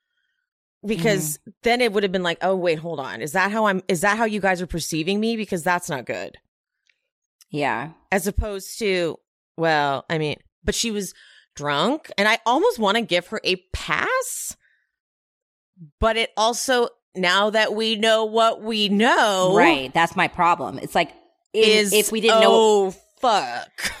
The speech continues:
Speaker 2: That's the thing. What happened just there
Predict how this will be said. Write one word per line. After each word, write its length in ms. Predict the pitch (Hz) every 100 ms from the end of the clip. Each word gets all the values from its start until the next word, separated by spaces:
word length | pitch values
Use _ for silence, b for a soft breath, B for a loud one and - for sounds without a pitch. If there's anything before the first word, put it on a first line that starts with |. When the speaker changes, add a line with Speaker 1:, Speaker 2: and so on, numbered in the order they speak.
| B B B B _ _ 185 135
Speaker 2:
That's 300 | 185 262 311
the 120 | - 208
thing. 760 | - 294 262 165 156 - - _ _ _ _ _ _ _ _ _ _ _ _ -
What 380 | 170 202 349
happened 840 | - - 170 180 - 294 311 320 311 - _ _ _ -
just 440 | 165 202 202 170 151
there 640 | 165 175 202 262 294 269